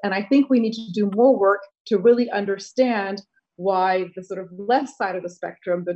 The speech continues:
the, the sort of more commercial investors, what they can do, really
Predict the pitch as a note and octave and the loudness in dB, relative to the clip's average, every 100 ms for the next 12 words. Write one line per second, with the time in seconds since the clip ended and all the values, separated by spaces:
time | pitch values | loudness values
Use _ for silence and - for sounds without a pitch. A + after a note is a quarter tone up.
0 | F3 E3 - F3+ F3 F3 - _ _ G3 | -6 -6 -6 -8 -8 -10 -12 _ _ -4
1 | G3+ G3 G3 - F#3+ B3 C4+ A#3+ G3+ F#3+ | 0 0 -2 -10 0 0 0 -2 -4 -6
2 | F3+ - F3 F3+ F3+ E3+ A#3 B3+ A#3+ G#3 | -8 -6 -4 -4 -6 2 2 2 -2 -6
3 | F#3 F3 F3 A#3+ A#3+ A3+ G#3 | -4 -4 0 0 0 0 -4